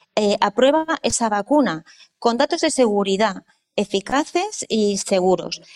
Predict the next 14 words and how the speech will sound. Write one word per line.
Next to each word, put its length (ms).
Las 180
vacunas, 520
recordar 480
que 140
siempre, 720
siempre 560
hacen 260
un 120
seguimiento 1000
de 140
todos 220
los 160
efectos 340
secundarios. 840